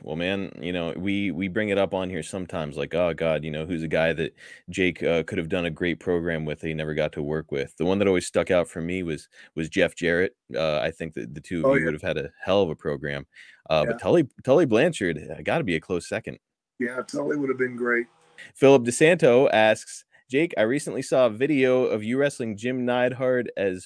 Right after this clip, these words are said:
Speaker 1: who? Why the hell did they put Jim Neidhart in that gimmick?"
Speaker 2: Who, who the fuck knows? <laughs>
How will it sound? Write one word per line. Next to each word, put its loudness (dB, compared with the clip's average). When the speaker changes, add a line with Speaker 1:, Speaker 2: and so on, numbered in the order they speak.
Speaker 1:
who? 2
Why 2
the 2
hell 2
did 0
they 0
put -2
Jim -4
Neidhart 2
in -6
that -6
gimmick?" -8
Speaker 2:
Who, 2
who 8
the 6
fuck 6
knows? 4
<laughs> 4